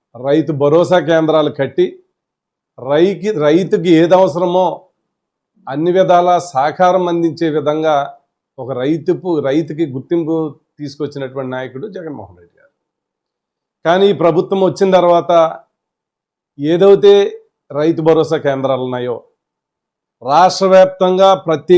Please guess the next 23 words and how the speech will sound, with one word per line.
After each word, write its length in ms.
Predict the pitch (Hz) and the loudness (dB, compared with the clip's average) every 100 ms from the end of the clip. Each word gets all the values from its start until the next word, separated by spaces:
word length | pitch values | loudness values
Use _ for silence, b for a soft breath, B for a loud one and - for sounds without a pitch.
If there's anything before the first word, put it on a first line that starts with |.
| 147 147 | 2 0
గ్రామాల్లోని 840 | 156 165 175 180 175 170 165 202 320 _ _ _ _ _ _ _ _ _ _ _ 151 | 2 2 4 4 4 4 2 -2 -8 _ _ _ _ _ _ _ _ _ _ _ -6
పదివేల 560 | 151 175 180 185 190 202 190 175 | 2 4 4 4 4 4 4 2
ఐదు 160 | 165 165 | 2 2
వందల 320 | 165 165 165 165 151 | 2 2 2 2 2
రైతు 220 | 151 165 170 | 0 0 0
భరోసా 300 | 180 170 160 156 | 0 0 -4 -6
కేంద్రాలు 340 | 143 139 139 202 | -4 -4 -6 -8
నిర్మించడం 440 | 160 151 120 135 127 | -10 -10 -10 -14 -8
జరిగింది 320 | 131 120 127 117 | -8 -8 -14 -12
గత 120 | 117 107 | -14 -12
ప్రభుత్వంలో. 520 | 117 113 110 110 98 _ _ _ _ _ _ _ _ _ _ | -14 -14 -20 -20 -20 _ _ _ _ _ _ _ _ _ _
కానీ 220 | 156 180 190 | -2 0 2
ఈ 40 | 180 | 4
రోజున 280 | 175 175 185 165 147 - _ _ _ _ _ - 143 | 4 2 0 0 -2 -10 _ _ _ _ _ -6 -2
ఆ 20 | 151 | 0
ర-, 260 | 151 151 139 147 | 0 -2 -2 0
రైతు 200 | 160 151 | 0 0
భరోసా 280 | 165 160 160 139 | 0 2 0 -2
కేంద్రాలన్నీ 560 | 151 151 147 147 147 147 139 | -2 0 2 0 -2 -2 0
తాళాలు 300 | 135 139 127 | 2 2 0
వేసి 140 | 117 117 | -8 -12
ఉన్నాయి. 220 | 110 - _ _ _ _ _ _ _ _ _ _ - | -16 -18 _ _ _ _ _ _ _ _ _ _ -6
ఏదైనా 280 | 147 175 185 | -2 0 -2